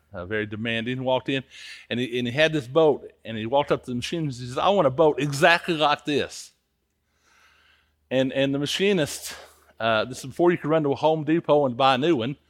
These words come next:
you know, th-, so he, the machinist had to make the bolt, and he was trying to ask some questions, and, and, but the engineer, as I said, not a very nice guy, said,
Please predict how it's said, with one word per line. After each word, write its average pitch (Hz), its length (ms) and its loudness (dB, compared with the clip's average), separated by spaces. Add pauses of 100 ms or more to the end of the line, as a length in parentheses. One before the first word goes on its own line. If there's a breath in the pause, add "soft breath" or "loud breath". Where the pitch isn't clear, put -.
(560 soft breath)
you 120 80 -2
know, 127 180 0
th-, 120 240 -4
so 117 240 -2
he, 110 320 -6
the 110 140 -12
machinist 160 280 -4
had 139 120 2
to 117 80 -2
make 147 260 2
the 120 80 -2
bolt, 135 480 2 (840 soft breath)
and 131 180 0
he 151 160 2
was 151 220 0
trying 160 240 2
to 127 80 0
ask 156 260 2
some 143 120 -6
questions, 160 840 0
and, 123 280 -4
and, 120 400 -4
but 131 120 -4
the 139 120 -2
engineer, 143 580 -2
as 117 140 -6
I - 20 -8
said, 120 240 0
not 139 140 2
a - 20 -2
very 123 140 -2
nice 151 240 2
guy, 131 240 4
said, 117 200 -6